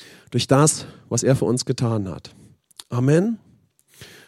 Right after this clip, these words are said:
Du bist sein Sohn, seine Tochter.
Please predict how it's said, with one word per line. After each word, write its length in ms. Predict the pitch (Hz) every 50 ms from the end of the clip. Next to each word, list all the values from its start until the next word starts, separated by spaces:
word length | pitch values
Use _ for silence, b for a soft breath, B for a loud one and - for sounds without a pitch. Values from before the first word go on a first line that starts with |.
| b b b
Du 100 | - 139
bist 380 | 123 120 226 254 - - -
sein 260 | - 220 208 208 208 196
Sohn, 460 | 160 170 175 175 180 185 180 - 143
seine 360 | 139 151 143 160 175 180 170
Tochter. 600 | - 175 156 156 - - - 143 131 139 151 165